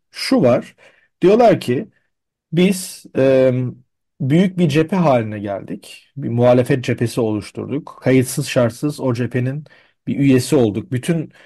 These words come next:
bizim hoşumuza gitmeyen şeylere göz yummak zorunda kaldık bunun, e, parçası olarak. Üstüne üstlük bu cephenin, e, önderi, e, C H P oldu. E,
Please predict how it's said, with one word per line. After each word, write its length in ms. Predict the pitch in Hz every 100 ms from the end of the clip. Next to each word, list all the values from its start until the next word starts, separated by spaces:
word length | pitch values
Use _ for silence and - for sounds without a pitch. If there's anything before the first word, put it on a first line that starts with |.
| _ _ 135
bizim 200 | 131 139
hoşumuza 420 | 135 139 143 135
gitmeyen 420 | 135 151 135 135
şeylere 400 | 127 135 127 143
göz 320 | 127 170 165
yummak 320 | 147 123 117
zorunda 360 | 110 110 107 104
kaldık 400 | 104 104 98 -
bunun, 320 | 107 104 98
e, 200 | 98 104
parçası 480 | 98 107 98 107 -
olarak. 360 | 101 123 160 - _ _ _ _
Üstüne 400 | 160 143 - 202
üstlük 320 | 185 185 190
bu 160 | 165 180
cephenin, 640 | 175 170 175 180 180 175 156
e, 60 | 143 143 139 135 135 131 -
önderi, 680 | 160 156 156 160 165 151 - 156 139 143 147
e, 40 |
C 260 | 123 147 156
H 100 | 156
P 180 | 180 180
oldu. 560 | 123 104 107 156 185 185 _ _ _ -
E, 320 | 127 131 120